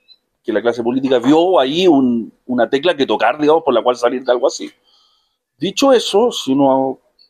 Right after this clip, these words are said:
cuenta bien la historia, digamos, y recuerda bien la historia, el día, creo que es el lunes o martes doce de noviembre, ya no me acuerdo, pero el día en que el presidente habla en la noche, ¿no? Y que el presidente Piñera, ¿no?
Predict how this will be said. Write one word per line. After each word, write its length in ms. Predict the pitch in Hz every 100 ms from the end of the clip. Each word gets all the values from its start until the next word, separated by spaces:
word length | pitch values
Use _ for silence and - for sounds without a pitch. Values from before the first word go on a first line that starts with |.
| _ _
cuenta 300 | - 131 -
bien 240 | 143 151
la 60 | 147
historia, 520 | 143 - 196 120 107
digamos, 320 | 107 110 131
y 40 | 123
recuerda 400 | 107 165 202 120
bien 180 | 113 104
la 60 |
historia, 480 | 107 - 95 101 139 _ _ _ _ _ -
el 360 | 113 107 110
día, 260 | 131 147 135
creo 240 | 131 151
que 100 | 151
es 160 | 143 -
el 180 | 123 - _ _ _ _ _ _ _ _ _ _ _ _ _ _ _ -
lunes 420 | 104 147 165 127
o 80 | 117
martes 380 | 147 - 131
doce 240 | 143 147 135
de 40 |
noviembre, 400 | 120 131 131 110
ya 80 | 127
no 100 | 131
me 60 | 117
acuerdo, 300 | 139 113 117
pero 120 | 117
el 40 |
día 120 | 135
en 40 | 151
que 80 | 156
el 60 |
presidente 340 | 139 - 151 156
habla 160 | 151
en 80 | 139
la 80 | 123
noche, 340 | 156 143 -
¿no? 140 | 107 120
Y 80 |
que 140 | 110 113
el 640 | 101 _ _ _ _ _
presidente 260 | - 123 123
Piñera, 380 | 123 131 110 101
¿no? 220 | 113 -